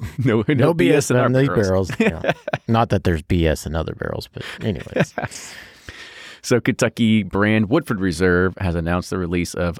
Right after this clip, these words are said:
Speaker 1: The Spirits of Style. It's a lifestyle ebook created in collaboration with photographer Joshua Kissy. And according to Woodford Reserve, the ebook invites consumers to experience Woodford Reserve through the areas, or sorry, three different areas: cocktails,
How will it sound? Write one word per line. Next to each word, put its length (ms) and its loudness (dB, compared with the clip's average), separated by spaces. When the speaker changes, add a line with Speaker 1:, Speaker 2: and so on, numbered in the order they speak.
Speaker 1:
The 120 -4
Spirits 420 -4
of 80 -2
Style. 540 -6
It's 140 2
a 40 4
lifestyle 680 2
ebook 520 0
created 360 2
in 100 0
collaboration 800 0
with 140 -4
photographer 580 0
Joshua 520 0
Kissy. 460 -4
And 80 0
according 320 2
to 60 4
Woodford 280 0
Reserve, 380 2
the 140 0
ebook 400 4
invites 400 2
consumers 520 0
to 100 -2
experience 440 -2
Woodford 240 -2
Reserve 460 2
through 120 2
the 200 -2
areas, 540 2
or 80 2
sorry, 260 0
three 200 0
different 240 -2
areas: 280 -6
cocktails, 560 0